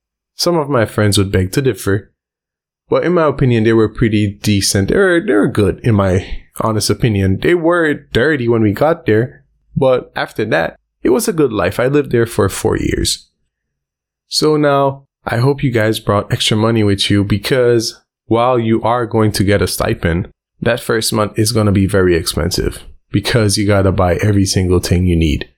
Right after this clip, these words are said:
Sure, you might be thinking, "Oh, but I brought everything with me." But no, you didn't.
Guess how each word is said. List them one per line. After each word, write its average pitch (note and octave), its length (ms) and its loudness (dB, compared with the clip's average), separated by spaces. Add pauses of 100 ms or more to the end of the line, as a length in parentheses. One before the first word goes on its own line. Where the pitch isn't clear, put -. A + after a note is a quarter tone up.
(400)
Sure, A#2 460 2
you G#2 140 0
might F#2+ 240 0
be G2 140 0
thinking, G2+ 480 -2
"Oh, C#3+ 220 0
but G#2 160 2
I G2+ 80 2
brought G#2 320 0
everything G#2+ 440 2
with B2+ 160 2
me." F#2+ 360 -4 (640)
But G2 200 2
no, G#2+ 140 4
you A2+ 160 2
didn't. C3 400 0